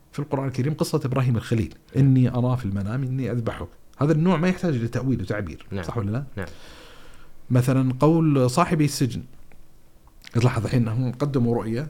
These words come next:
Speaker 1: قدموا رؤية، فقال يوسف عليه الصلاة والسلام: "أما أحدكما"،
Speaker 2: فيسقي ربه خمرا.
Speaker 1: "وأما الآخر"،
Speaker 2: فيصلب فتأكل الطير من رأسه.
Speaker 1: فالحين لما تقارن بين التأويل والتعبير وبين الرؤية اللي وقعت، هل في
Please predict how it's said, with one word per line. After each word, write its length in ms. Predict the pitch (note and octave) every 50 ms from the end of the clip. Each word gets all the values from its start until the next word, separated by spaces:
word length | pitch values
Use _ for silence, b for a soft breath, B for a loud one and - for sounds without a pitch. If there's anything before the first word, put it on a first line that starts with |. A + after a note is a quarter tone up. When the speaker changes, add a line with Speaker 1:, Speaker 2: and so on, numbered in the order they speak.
| - - -
Speaker 1:
قدموا 320 | C#3+ C3 B2+ B2 A#2 A#2
رؤية، 340 | A#2 A2+ A2 A2 B2+ D#3 D#3 D3+
فقال 460 | - - - C#3+ C#3 C#3 C3 A#2+ - - - - - -
يوسف 220 | C3 C3 B2+ B2 A2+
عليه 120 | A2 B2+
الصلاة 180 | B2 C3 A#2+ A2+
والسلام: 180 | G#2+ B2 -
"أما 220 | D#3+ C3+ B2+ A#2 A2+
أحدكما"، 560 | B2 - C#3 A#2+ A#2+ - - A2+ A#2+ C#3 C3 - - - - - - - - - - - - - -
Speaker 2:
فيسقي 360 | - G2+ F#2+ F#2+ - - F#2
ربه 400 | E2 F2 F2+ E2+ E2+ E2 F2 F2+
خمرا. 380 | - - F#2 F#2 F2+ F2+ F#2 F#2+
Speaker 1:
"وأما 260 | B2+ C3+ C3+ C#3+ B2+ A#2+
الآخر"، 380 | A2 A#2 A#2 A#2+ - - C3 - - - - - - - -
Speaker 2:
فيصلب 800 | - - G2+ F2+ F2+ F2 F2+ - F2+ F#2+ F#2+ - - G2 F#2 F2+
فتأكل 440 | - - F2+ - - - - - F#2
الطير 280 | F2+ - - G2 F2+
من 60 | F2+
رأسه. 200 | F#2 F#2+ - G2+ F#2 - B B B B
Speaker 1:
فالحين 320 | - C#3 C3 B2 G3 F#3+ F3
لما 120 | D3+ D3+
تقارن 380 | C#3+ - - F3+ F3+ E3+ C#3+ B2+
بين 120 | D3 C#3+
التأويل 480 | C#3 B2 - D3+ - D3+ D3 D#3 B2 G2+
والتعبير 500 | A2 - - B2+ A2 B2+ C#3+ C3+ B2 A#2
وبين 280 | A2+ B2+ D3+ D#3 C#3+ - -
الرؤية 320 | C#3+ C3 C#3 E3+ D#3 D#3 C3+
اللي 100 | A#2 A#2+
وقعت، 460 | A#2 A#2+ A#2 - G#2 G#2 A2 - - - -
هل 120 | - C#3+
في 320 | C#3 - D3 C3+ B2 A2+